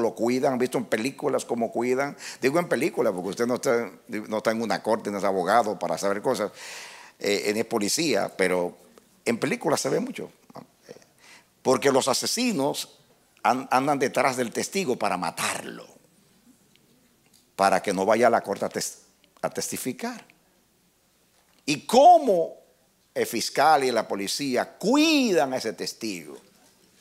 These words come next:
hasta el día del juicio? Por si, por, si el testigo dice, "No, no, no, yo no vi nada, perdónenme que yo quise decir eso, pero no quise decir, no lo dije, eh, qué sé yo". Ya dijo que había visto y después dice que no ha visto nada,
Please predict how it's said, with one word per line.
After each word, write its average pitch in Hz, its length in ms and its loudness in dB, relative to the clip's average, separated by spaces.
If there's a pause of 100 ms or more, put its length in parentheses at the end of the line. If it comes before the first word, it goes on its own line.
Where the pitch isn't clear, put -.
(260)
hasta 107 220 2
el 101 60 2
día 123 140 2
del 113 160 0
juicio? 92 600 -2 (1500)
Por 107 120 0
si, 104 120 0
por, 95 180 -6 (260)
si 117 200 -2
el 107 100 0
testigo 120 380 -2
dice, 113 260 0
"No, 135 140 -4
no, 135 120 -4
no, 135 140 -6
yo 120 140 -4
no 131 120 0
vi 127 140 0
nada, 104 420 0
perdónenme 113 560 -2
que 101 160 -4
yo 113 300 -4
quise 117 320 -4
decir 107 300 -8
eso, 117 240 -4
pero 101 200 -6
no 110 200 -8
quise 117 240 -6
decir, 113 280 -2
no 123 140 0
lo 123 100 2
dije, 123 420 -4
eh, 120 120 -4
qué - 140 -10
sé 90 160 -10
yo". 71 120 -20 (1000)
Ya 117 180 4
dijo 143 220 6
que 139 80 2
había 131 180 6
visto 143 280 2
y - 20 6
después 123 180 0
dice 123 200 -2
que 113 100 -2
no 107 80 0
ha 104 60 2
visto 107 280 -2
nada, 143 460 0